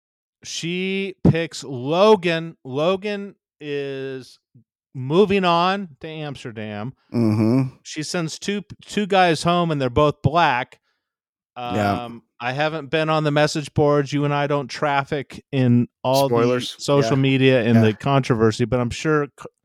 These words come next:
Speaker 1: C-, St-, uh, Reality Steve could tell us that, um, a lot of people are up in arms about the show being racist, as Michael and Mario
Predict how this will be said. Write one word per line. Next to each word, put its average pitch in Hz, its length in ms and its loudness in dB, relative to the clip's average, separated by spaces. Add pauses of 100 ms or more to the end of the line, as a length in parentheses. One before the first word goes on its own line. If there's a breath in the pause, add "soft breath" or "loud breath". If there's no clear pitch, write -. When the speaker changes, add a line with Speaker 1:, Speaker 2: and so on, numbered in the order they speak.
(380)
Speaker 1:
C-, - 340 -8
St-, - 40 -8
uh, 123 180 0
Reality 131 380 2
Steve 170 460 -2
could 120 160 -8
tell 123 260 0
us 113 240 -2 (640)
that, 123 400 -4 (240)
um, 107 520 -6 (300)
a 113 80 -10
lot 143 460 2
of 151 100 -2
people 143 400 2
are 131 140 4
up 131 160 0
in 123 80 -2
arms 123 340 -2
about 113 280 -6 (220)
the 110 120 -8
show 120 220 -2
being 107 180 -2
racist, 110 640 -4
as 104 340 -4
Michael 131 640 -2
and 110 180 -4
Mario 110 920 2